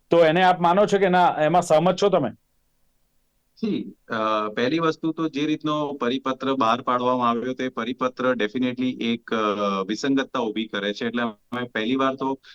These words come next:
Speaker 2: સંવિધાનિક રૂપ પર માનવા તૈયાર નતા અને અમે એનો જે તે સમયે વિરોધ બી નોંધાવ્યો અને, અ, જે તે સરકાર, ત્યાંના યુપી સરકારને જણાવ્યું બી ખરું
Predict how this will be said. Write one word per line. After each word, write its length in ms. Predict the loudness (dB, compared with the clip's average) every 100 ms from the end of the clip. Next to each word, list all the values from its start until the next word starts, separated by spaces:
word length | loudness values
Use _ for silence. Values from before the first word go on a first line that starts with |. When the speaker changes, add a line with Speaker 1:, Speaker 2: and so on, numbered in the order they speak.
| -14 -4
Speaker 2:
સંવિધાનિક 540 | -2 0 0 0 -2
રૂપ 160 | -2 -2
પર 140 | -2
માનવા 320 | 0 0 -2
તૈયાર 280 | -4 -4 -4
નતા 160 | -4 -2
અને 100 | 0
અમે 140 | 0
એનો 280 | 0 -2 -2
જે 180 | -4 -4
તે 140 | -4
સમયે 500 | -4 -2 0 0 0
વિરોધ 360 | -2 -2 -2 -4
બી 120 | -4
નોંધાવ્યો 520 | -2 -2 -2 -2 -4
અને, 340 | -4 -4 -6 -12 _ -10
અ, 120 | -8
જે 220 | -4 -4
તે 140 | -2 -2
સરકાર, 480 | -2 -4 -2 -2 -2
ત્યાંના 300 | -2 -2 -2
યુપી 280 | -2 -4
સરકારને 480 | -4 -6 -4 -4 -4
જણાવ્યું 360 | -4 -4 -4 -4
બી 120 | -6
ખરું 260 | -8 -12